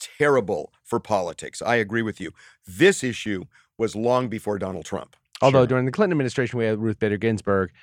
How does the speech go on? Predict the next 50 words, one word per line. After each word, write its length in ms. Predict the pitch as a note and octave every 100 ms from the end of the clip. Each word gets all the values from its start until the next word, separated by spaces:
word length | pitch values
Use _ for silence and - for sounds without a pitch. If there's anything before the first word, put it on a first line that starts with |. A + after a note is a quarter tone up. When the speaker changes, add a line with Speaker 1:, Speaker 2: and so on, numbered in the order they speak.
| _ -
Speaker 2:
but 80 |
you 120 | C#3 C3
did 180 | E3+ F3+
have 180 | E3 C3
this 80 |
Speaker 1:
Merrick 180 | C3 B2
Speaker 2:
kind 100 | C3+
Speaker 1:
Garland. 680 | C3+ C#3+ C#3+ C3+ C3 B2+ B2
Speaker 2:
Ma-, 120 | C3+ -
well, 320 | C#3 B2 A2
yeah, 200 | A2+ A2
that's, 260 | F#2 A2+ -
that's 320 | B2 A#2 - -
Tru-, 260 | - A#2+
Trump's 340 | - C#3 B2+ -
doing, 380 | A#2 F#2+ F2 E2
but, 240 | A2 - E3
Speaker 1:
No, 140 | F#3+
Speaker 2:
uh, 40 |
Speaker 1:
it's 120 | C#3+ F#3+
not. 220 | G#3 -
Well, 200 | F3+ D#3
it's, 200 | C#3+ -
it's 140 | E3 -
Speaker 2:
that 60 |
Speaker 1:
not 80 | D#3
Speaker 2:
was 80 | E3+
Speaker 1:
Trump's, 160 | E3 C#3
Speaker 2:
Obama's 320 | D3+ D#3 B2+
Speaker 1:
that 280 | C#3 B2+ -
was 120 | C#3+
Speaker 2:
nominee 160 | D#3+ C#3+
Speaker 1:
Obama's 260 | D3+ D#3+
nominee. 360 | D#3+ D#3+ C#3+ B2
Speaker 2:
that 40 |
Mitch 220 | B2+ C#3 C3
McConnell, 480 | B2 C3+ C3 A#2+
et 80 | A#2+
cetera, 420 | - D#3+ B2+ A#2
said, 240 | G#2 A#2+ G#2
"We're 60 |
gonna 140 | G#2+ A2+
wait 140 | A2+
until 200 | A2 A#2
the 80 | G#2
election 340 | G#2 G#2 -
Speaker 1:
So 120 | C3 F3
what 100 | D3
I'm 140 |
Speaker 2:
season." 60 | B2